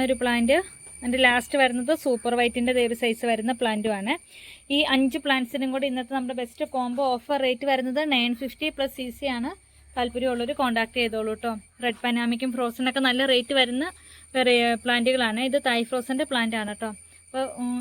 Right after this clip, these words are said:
ഈ ഒരു കോംബോ രണ്ടോ മൂന്നോ കോംബോ മാത്രമാണ് അവൈലബിൾ ആയിട്ടുള്ളത്. ആദ്യം പേയ്മെന്റ് ചെയ്യുന്നവർക്ക് കിട്ടുന്നതായിരിക്കും. നയൻ ഫിഫ്റ്റി പ്ലസ് ഇ സി ആണ്. താല്പര്യമുള്ളവർ കോൺടാക്ട് ചെയ്തോളൂ ട്ടോ. നമ്മുടെ അടുത്ത കോംബോയിൽ മൂന്ന് പ്ലാന്റുകളാണ്.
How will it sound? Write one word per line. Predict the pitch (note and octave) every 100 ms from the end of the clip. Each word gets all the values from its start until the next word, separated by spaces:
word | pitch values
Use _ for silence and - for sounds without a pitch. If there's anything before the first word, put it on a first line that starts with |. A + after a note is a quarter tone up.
| B3
ഈ | C#4 D4
ഒരു | E4+ F4
കോംബോ | D4 C#4 D4+ C#4+
രണ്ടോ | C4+ D4 D4
മൂന്നോ | C#4 C#4+
കോംബോ | C4+ B3+ C4+
മാത്രമാണ് | B3+ B3 C#4+ B3+ A#3
അവൈലബിൾ | A3 A3 A3+
ആയിട്ടുള്ളത്. | A3 G#3 G#3+ A#3+ E4+ C#4
ആദ്യം | A#3+ C4 C4
പേയ്മെന്റ് | A#3+ A#3+ C4
ചെയ്യുന്നവർക്ക് | B3 B3 A#3+ -
കിട്ടുന്നതായിരിക്കും. | C4+ - A#3 A#3+ A3 C4+ F4 - - - - A#3+
നയൻ | A#3+ A#3
ഫിഫ്റ്റി | A#3+ - B3
പ്ലസ് | B3+ A#3+ A#3+
ഇ | A#3
സി | C4+
ആണ്. | B3 F#4 -
താല്പര്യമുള്ളവർ | A#3 A3+ A#3+ A#3+ A#3 D#4+ C#4+
കോൺടാക്ട് | A3 A3 -
ചെയ്തോളൂ | A#3 G#3 G#3 G#3 B3+
ട്ടോ. | A3+
നമ്മുടെ | - _ - C#4+ C#4+
അടുത്ത | - E4
കോംബോയിൽ | D4+ C#4 C#4+ D#4 D#4
മൂന്ന് | C4+ C#4+ D4
പ്ലാന്റുകളാണ്. | B3+ A#3 A#3 A#3 G#3